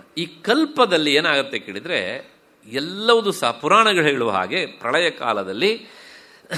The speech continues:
ನಾಲ್ಕು ಸಮುದ್ರಗಳು, ಚತುಸ್ಸಾಗರ,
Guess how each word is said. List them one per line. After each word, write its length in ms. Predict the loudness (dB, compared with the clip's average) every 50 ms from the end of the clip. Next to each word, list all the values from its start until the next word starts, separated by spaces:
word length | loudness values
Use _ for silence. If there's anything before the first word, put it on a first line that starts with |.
| -6 -4
ನಾಲ್ಕು 560 | -4 -2 2 4 4 4 4 2 0 -2 -2 0
ಸಮುದ್ರಗಳು, 720 | 0 0 -2 -2 -2 -4 -2 0 2 2 2 0 -4 -6 -10 -16 -20 _ _ _ _ _ _ _ _ _ _ _ _ _ _ _ _ _ _ _ _ _ _ -4
ಚತುಸ್ಸಾಗರ, 800 | -4 -2 -4 -4 -6 -6 -6 -4 0 4 4 4 4 2 0